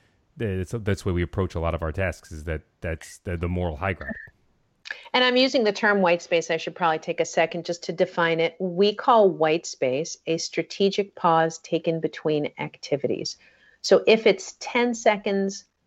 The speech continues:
Speaker 2: two seconds, a minute, any strategic pause, not a lazy pause, a nappy pause, a drooly pause, a strategic pause that says,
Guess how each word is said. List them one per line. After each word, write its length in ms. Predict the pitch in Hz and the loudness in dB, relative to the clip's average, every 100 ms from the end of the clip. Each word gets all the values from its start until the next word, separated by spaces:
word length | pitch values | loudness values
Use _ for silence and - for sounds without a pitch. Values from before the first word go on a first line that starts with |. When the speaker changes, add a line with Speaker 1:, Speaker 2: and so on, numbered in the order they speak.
| _ | _
Speaker 2:
two 220 | - 233 226 | -2 0 2
seconds, 640 | - 196 196 185 180 - - | 2 2 0 -2 -4 -8 -10
a 60 | 165 | -4
minute, 540 | 151 175 175 175 - _ 208 | 2 4 4 2 0 _ 2
any 340 | 226 294 311 | 4 4 2
strategic 1080 | - - 226 226 - - 220 208 233 240 - | -4 -2 -2 -2 -6 -4 -2 0 0 -2 -2
pause, 600 | 185 156 139 143 190 - _ - - _ | 0 2 0 -2 -4 -6 _ -20 -20 _
not 300 | 196 202 208 226 | 4 6 6 6
a 460 | 220 214 208 214 - _ 190 | 8 8 6 2 -6 _ 0
lazy 420 | 196 202 202 202 | 2 4 2 -4
pause, 360 | - 196 185 | 0 2 4
a 80 | 185 | 2
nappy 420 | 175 175 180 196 | 2 2 0 -2
pause, 360 | 190 185 170 170 | -2 2 4 2
a 60 | 156 | -2
drooly 420 | - 220 196 190 | 0 2 2 0
pause, 260 | 170 165 - | 0 0 0
a 140 | 180 185 | -4 -4
strategic 960 | - 190 185 - 214 220 214 170 - | -4 -6 -6 -8 -4 -2 0 -2 -2
pause 540 | - 147 143 139 160 - | -4 -2 0 -2 -4 0
that 200 | 175 170 | 0 2
says, 440 | - 156 156 156 | 0 2 2 -2